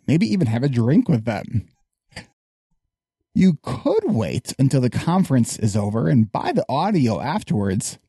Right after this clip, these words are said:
But let's get real for a moment. What are the chances that you will actually get yourself to sit down and listen to this on your own? I mean,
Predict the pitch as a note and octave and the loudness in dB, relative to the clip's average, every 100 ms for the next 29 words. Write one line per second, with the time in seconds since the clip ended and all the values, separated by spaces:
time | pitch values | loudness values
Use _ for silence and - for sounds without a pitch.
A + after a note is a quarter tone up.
0 | _ _ _ _ _ _ _ _ - G#3+ | _ _ _ _ _ _ _ _ -6 -4
1 | A#3 A#3 - E3 - _ - - _ C#3 | -2 -4 -2 -6 -6 _ -20 -20 _ 0
2 | B2 G#2+ G#2 G2+ F#2 E2+ - _ _ - | 0 0 0 2 2 -2 -8 _ _ -6
3 | B3 A#3+ - - D3 D3 - C#3 - A#2 | -2 -2 -2 2 4 4 2 0 0 0
4 | B2 - - B3+ - E3+ D#3+ C3+ - C#3 | 2 0 -2 -4 0 0 2 0 0 0
5 | - B2 - A#2+ - D#3+ - C3+ A#2+ A2 | 0 -4 -2 -4 -2 -2 -2 -4 -2 0
6 | A2 - _ - - D#3+ F3 A#3+ B3 F3 | -2 -4 _ -12 0 2 4 2 2 2
7 | D#3 - - F3+ D#3+ F3 - C3 C#3 C3+ | 2 2 0 2 4 2 0 0 4 4
8 | A#2+ A2+ F#2 G2 _ - F#3 F#3 | 4 2 0 -6 _ 0 4 4